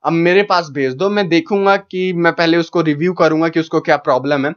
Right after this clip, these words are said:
उसी के हिसाब से फिर मैं आपको बताऊंगा कि हम लोग क्या-क्या इलाज कर सकते हैं इसका। तो मिसेस पंफरी कहती हैं, "ठीक है, आप कल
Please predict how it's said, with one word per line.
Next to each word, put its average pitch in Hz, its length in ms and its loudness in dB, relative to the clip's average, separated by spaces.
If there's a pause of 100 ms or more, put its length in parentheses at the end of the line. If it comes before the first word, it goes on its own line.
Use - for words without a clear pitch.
(140)
उसी 214 260 -2
के 240 140 2
हिसाब 214 260 2
से 220 140 -6
फिर 214 100 -4
मैं 220 140 0
आपको 208 280 2
बताऊंगा 196 480 0
कि 202 140 -4
हम 185 140 0
लोग 190 200 0
क्या-क्या 175 340 0
इलाज 160 340 0
कर 156 180 0
सकते 156 340 -6
हैं 147 140 2
इसका। 131 280 -4 (380)
तो 170 280 4 (160)
मिसेस 208 260 0
पंफरी 202 360 -2
कहती 190 300 -2
हैं, 190 160 -2
"ठीक 196 220 -8
है, 240 60 2
आप 190 200 0
कल 175 220 0